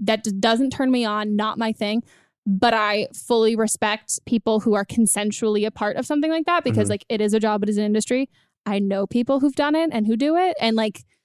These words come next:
Speaker 2: So it's about the actual industry, not someone watching it.
Speaker 1: Yeah, yeah. So then our whole thing was, too, is, like, th-, it doesn't, a guy, a guy or a girl, someone who's into watching porn, it doesn't necessarily mean that they love you less
Speaker 2: Mm-hmm.
Speaker 1: and that they're not into you.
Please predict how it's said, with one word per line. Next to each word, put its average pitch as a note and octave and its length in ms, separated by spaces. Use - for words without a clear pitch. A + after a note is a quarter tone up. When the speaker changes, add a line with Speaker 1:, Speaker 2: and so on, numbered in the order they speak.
Speaker 2:
So - 140
it's A2+ 100
about A2+ 220
the G#2+ 40
actual G#2+ 340
industry, G#2 460
not F#2 400
someone F2+ 480
watching F2 460
it. C2 160
Speaker 1:
Yeah, C4+ 180
yeah. D4 200
So E4 120
then D#4 140
our D#4+ 160
whole D4+ 160
thing C4 100
was, A#3+ 160
too, C4 140
is, A3 80
like, A3 180
th-, A#3+ 140
it A3+ 80
doesn't, A#3 340
a B3 60
guy, A#3+ 500
a C4 80
guy C4+ 240
or D4+ 240
a C4+ 60
girl, A#3+ 240
someone C#4+ 200
who's C#4 160
into B3+ 300
watching G#3+ 360
porn, G#3+ 460
it A#3 100
doesn't A3 240
necessarily G#3+ 540
mean G#3 240
that G3+ 100
they G#3+ 120
love G3+ 220
you G#3 120
less G#3+ 500
Speaker 2:
Mm-hmm. G#2 220
Speaker 1:
and A3+ 160
that G#3+ 80
they're A3+ 100
not A3 160
into A3 240
you. C4+ 180